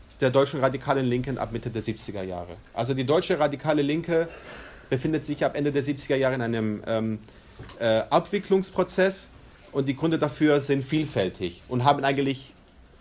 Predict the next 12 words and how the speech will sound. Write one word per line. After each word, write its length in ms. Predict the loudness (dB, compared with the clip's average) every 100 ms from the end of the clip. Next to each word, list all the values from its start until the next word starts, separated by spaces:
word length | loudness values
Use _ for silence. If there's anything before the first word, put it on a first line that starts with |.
| -8
nur 680 | -2 2 4 6 8 6 4
sehr, 260 | 2 4 6
sehr 200 | 4 2
indirekt 480 | 0 2 2 2 0
mit 100 | -2
dem 100 | 0
Nahostkonflikt 680 | 0 0 0 -4 -2 -6
zu 120 | -6 -8
tun 220 | -6 -6
oder, 460 | -4 -2 0 -2 -6 -20 -20 -8
oder 220 | 0 0 2
sowas. 400 | 0 -2 -4